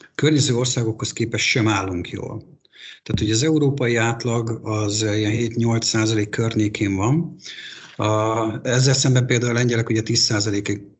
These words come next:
környékén járnak, tehát, hogy az ottani közép-kisvállalkozások oltalomszerzési aktivitása az tíz százalékos, nálunk ugye ez a három egész kettő, három egész három.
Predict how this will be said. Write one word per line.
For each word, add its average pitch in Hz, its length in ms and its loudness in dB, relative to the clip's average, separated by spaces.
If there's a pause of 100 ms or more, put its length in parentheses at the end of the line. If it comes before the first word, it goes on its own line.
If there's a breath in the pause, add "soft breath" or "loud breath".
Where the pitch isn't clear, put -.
(120)
környékén 107 540 -2
járnak, 101 580 0
tehát, 104 200 -4
hogy 104 100 -2
az 98 100 -2
ottani 123 360 -2
közép-kisvállalkozások 104 1300 -2
oltalomszerzési 101 1300 0 (420 loud breath)
aktivitása 107 720 -2
az 107 100 -2
tíz 113 200 0
százalékos, 104 680 0
nálunk 101 300 0
ugye 101 160 -4
ez 95 120 -2
a 95 40 0
három 98 280 -2
egész 92 200 -4
kettő, - 280 -6
három 95 180 -2
egész 95 260 -4
három. 131 320 2